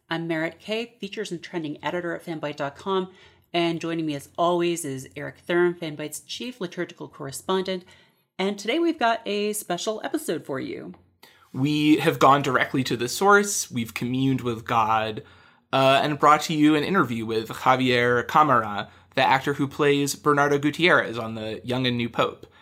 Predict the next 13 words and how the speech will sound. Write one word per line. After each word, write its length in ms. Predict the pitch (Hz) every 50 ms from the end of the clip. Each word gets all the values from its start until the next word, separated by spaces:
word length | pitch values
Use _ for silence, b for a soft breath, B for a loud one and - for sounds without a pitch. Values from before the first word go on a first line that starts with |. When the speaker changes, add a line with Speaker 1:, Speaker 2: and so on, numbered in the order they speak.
| b b b -
Speaker 2:
As 360 | - 120 123 123 117 123 -
longtime 440 | - 135 143 147 139 - 143 135 123
fans 200 | - 139 131 120
will 120 | 120 117
know, 420 | 127 147 175 180 180 180 185 180 180 B B B B B _
this 120 | - 131 123
really 400 | 123 135 156 170 175 165 160 151
is 120 | 147 -
one 120 | 139 135
of 80 | 131 113
our 80 | 120 120
favorite 300 | - 127 120 113 117 -
performances, 1000 | - 110 - 123 120 120 117 113 - 123 117 113 113 113 110 113 - b b